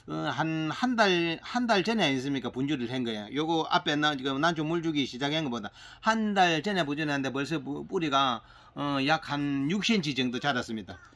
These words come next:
육 센치, 육 센치, 육 센치, 육 센치 정도 자랐기 때문에, 육 센치 정도 자랐기 때문에 요 아이들은, 어, 조금 있으면 건강하게 아니습니까? 아마,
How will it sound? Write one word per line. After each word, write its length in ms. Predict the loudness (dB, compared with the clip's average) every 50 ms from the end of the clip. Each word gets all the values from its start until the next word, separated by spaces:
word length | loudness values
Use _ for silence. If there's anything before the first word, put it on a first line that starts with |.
| -20 -20 -16 -6 -6
육 120 | -4 0
센치, 340 | 2 2 2 2 0 -2 0
육 180 | 0 -2 -2 0
센치, 340 | -2 -2 0 2 2 2 2
육 120 | 0 -2 0
센치, 400 | 0 0 0 2 0 0 0 0 -2
육 120 | -4 0
센치 300 | 0 -2 0 0 0 0
정도 240 | 2 2 2 0 4
자랐기 380 | 4 6 6 6 2 0 -2
때문에, 540 | -2 -2 0 0 0 2 2 2 2 0 -2 -4
육 160 | -6 -6 -4
센치 300 | -2 -2 -2 -2 -2 -4
정도 240 | -2 -2 -2 -2 2
자랐기 280 | 2 2 2 2 0 -2
때문에 280 | -2 -2 -2 -2 -4 -6 -10 -18 -20 -20 -10 _
요 80 | 6 8
아이들은, 720 | 8 8 6 4 2 4 4 4 4 2 0 -2 -4 -6 -8 -6
어, 420 | -4 -2 0 0 0 0 0 -2 -2
조금 280 | -6 -4 -2 0 0
있으면 320 | 0 0 0 0 0 -2 -2
건강하게 520 | -2 -2 4 8 8 10 10 8 6 6 4
아니습니까? 500 | 2 2 0 0 0 0 0 0 0 0
아마, 320 | 2 2 2 0 0